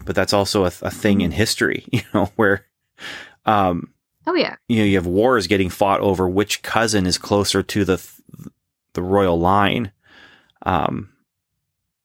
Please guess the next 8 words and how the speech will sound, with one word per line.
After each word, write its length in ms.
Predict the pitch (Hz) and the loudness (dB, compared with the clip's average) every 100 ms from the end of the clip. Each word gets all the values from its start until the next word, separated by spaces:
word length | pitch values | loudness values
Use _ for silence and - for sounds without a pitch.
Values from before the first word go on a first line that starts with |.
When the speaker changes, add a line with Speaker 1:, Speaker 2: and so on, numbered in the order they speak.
| _ | _
Speaker 1:
which 140 | - - | -10 -6
is 80 | |
fascinating 640 | - 98 87 - - 50 - | -2 0 0 -2 -4 -4 -8
to 260 | - 95 71 - _ _ | -6 -4 -4 -8 _ _
just 200 | - - | -2 0
see 160 | - 214 | 2 2
Speaker 2:
Yeah, 60 | |
Speaker 1:
how 280 | 185 - 175 | 0 -2 0